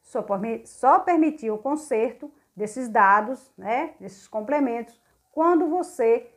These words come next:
cidadão, fosse pedir a sua aposentadoria.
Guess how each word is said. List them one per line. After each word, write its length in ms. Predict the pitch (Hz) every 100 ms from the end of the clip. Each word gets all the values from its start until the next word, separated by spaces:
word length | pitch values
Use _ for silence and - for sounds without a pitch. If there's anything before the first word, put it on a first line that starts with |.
| _
cidadão, 760 | _ 240 220 226 202 214 233 247
fosse 420 | - 254 294 -
pedir 400 | 330 269 220 226
a 60 |
sua 420 | 220 247 240 240 - _ -
aposentadoria. 1300 | 254 302 - 269 277 302 294 277 294 247 233 -